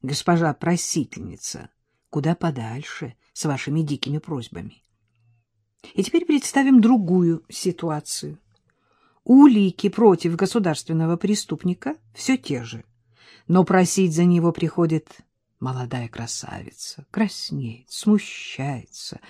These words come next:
умоляет. «Довольно, Сеня! Я все поняла», жестко сказала Настя. Она встала из-за стола и презрительно добавила: «Ты просто пьян.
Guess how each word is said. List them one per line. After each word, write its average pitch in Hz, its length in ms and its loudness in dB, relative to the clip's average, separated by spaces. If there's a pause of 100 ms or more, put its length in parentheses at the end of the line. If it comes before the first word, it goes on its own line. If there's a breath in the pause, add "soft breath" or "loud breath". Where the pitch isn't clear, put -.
(120)
умоляет. 165 1040 0
«Довольно, 190 720 8
Сеня! 156 580 0 (1120)
Я 165 180 2
все - 340 2
поняла», 123 580 -6 (460)
жестко 170 760 -4
сказала 135 540 -6
Настя. - 560 -12 (1080)
Она 139 200 -6
встала 196 420 4
из-за 156 220 2
стола 170 360 -4
и 156 40 -4
презрительно 147 920 -2
добавила: 120 580 -10 (1160)
«Ты 135 80 -6
просто 165 500 0
пьян. - 600 -10